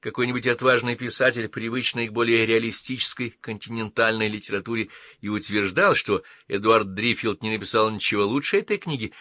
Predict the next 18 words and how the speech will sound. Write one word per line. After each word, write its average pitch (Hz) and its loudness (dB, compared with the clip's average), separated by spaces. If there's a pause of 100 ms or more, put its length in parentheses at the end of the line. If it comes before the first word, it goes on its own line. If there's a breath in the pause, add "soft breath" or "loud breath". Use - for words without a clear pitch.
(300 loud breath)
то 104 -4
на 104 0
него 104 0
не 101 0
обращали 104 2
внимания, 143 -4 (720)
приписывая 104 -2
его 104 2
искреннее 104 -2
мнение 107 0 (240 loud breath)
низменному 120 0
желанию 160 -2
угодить 160 -6
галёрке. 190 -6 (880)
Библиотеки 127 2
прекратили 190 -2
выдачу 165 -2
книги 113 -10